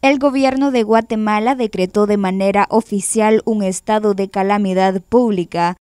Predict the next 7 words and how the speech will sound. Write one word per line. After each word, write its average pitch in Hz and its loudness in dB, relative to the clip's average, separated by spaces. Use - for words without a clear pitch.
por 277 2
los 269 4
problemas 226 0
ocasionados 196 0
por 180 -4
las 185 -6
lluvias 196 -2